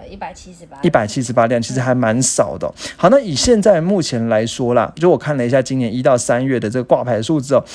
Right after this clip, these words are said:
Speaker 2: Peugeot 的二零零八是卖得最好的，大概，大概一个月可以四到五十台。那你就会说，
Speaker 1: 嗯。
Speaker 2: 诶，不是刚才讲说都是三个数字吗？二零零八是什么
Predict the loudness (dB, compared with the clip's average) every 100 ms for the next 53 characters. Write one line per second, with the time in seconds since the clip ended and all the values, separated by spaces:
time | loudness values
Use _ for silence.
0 | -16 -18 _ 0 2 4 4 2 2 4
1 | 4 0 -2 0 0 0 0 2 2 -2
2 | -4 -4 -2 -2 -4 -4 -6 -6 -10 -14
3 | -20 _ 0 0 2 2 0 -2 -2 -2
4 | -2 -2 -4 -6 -4 0 0 0 -6 -6
5 | -8 -10 -16 _ 0 2 4 4 4 4
6 | 2 -2 _ _ _ _ 0 2 4 4
7 | 2 0 -2 -2 -2 2 2 2 0 0
8 | 0 2 2 2 0 -2 0 2 2 0
9 | -2